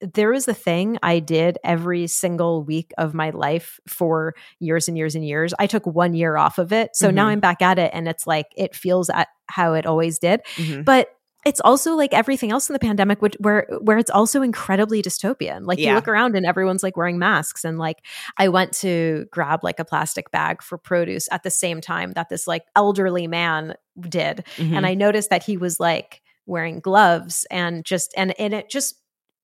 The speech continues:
Speaker 1: made me think about, like, how different, like, his experience is
Speaker 2: Yeah.
Speaker 1: going to the gro-, and I, and I was like, "Oh, this isn't normal."
Speaker 2: Yeah.
Speaker 1: You know, and then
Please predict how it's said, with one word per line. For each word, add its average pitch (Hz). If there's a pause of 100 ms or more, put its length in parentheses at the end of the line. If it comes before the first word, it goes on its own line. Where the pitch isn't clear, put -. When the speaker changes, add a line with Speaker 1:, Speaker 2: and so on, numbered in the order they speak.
(360)
Speaker 1:
made 202
me 190
think 175
about, 165
like, 165
how 170
different, 156 (120)
like, 147
his 170
experience 165
is 160
Speaker 2:
Yeah. 139
Speaker 1:
going 147
to 165
the 170
gro-, 165
and 190
I, 180
and 190
I 185
was 185
like, 202
"Oh, 226
this 240
isn't 226
normal." - (200)
Speaker 2:
Yeah. 151 (260)
Speaker 1:
You 240
know, 202
and 214
then 196